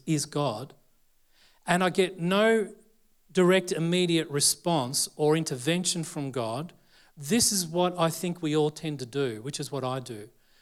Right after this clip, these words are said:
We reinterpret who we think Jesus is based on our current circumstance. And really what we should be doing is reinterpreting who Jesus really is based on the people who knew him,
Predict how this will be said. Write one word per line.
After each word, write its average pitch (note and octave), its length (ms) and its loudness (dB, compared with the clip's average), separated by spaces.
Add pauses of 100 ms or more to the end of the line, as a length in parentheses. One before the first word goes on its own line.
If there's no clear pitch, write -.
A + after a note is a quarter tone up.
(180)
We E3+ 180 2
reinterpret F#3+ 1300 0 (540)
who G3+ 160 6
we G3 120 2
think F3 300 -6
Jesus D3+ 500 0
is D3 240 -2
based E3 500 -2
on D3 140 -2
our C#3 100 -2
current D3 380 -8
circumstance. C#3 1080 -6 (760)
And F3 140 2
really G#3+ 240 6
what F#3 300 2
we F3+ 120 0
should A3 280 -4
be A3+ 120 -4
doing C#3+ 440 -2 (220)
is C#3+ 200 -4
reinterpreting F3 1000 0 (120)
who F3 140 -2
Jesus D3+ 440 0
really F3+ 480 2
is C#3+ 300 -2 (380)
based F3 320 0
on D#3+ 180 -4
the D3+ 60 -4
people D#3 400 -4
who C#3+ 200 -8
knew D3+ 320 -2
him, D3 320 -4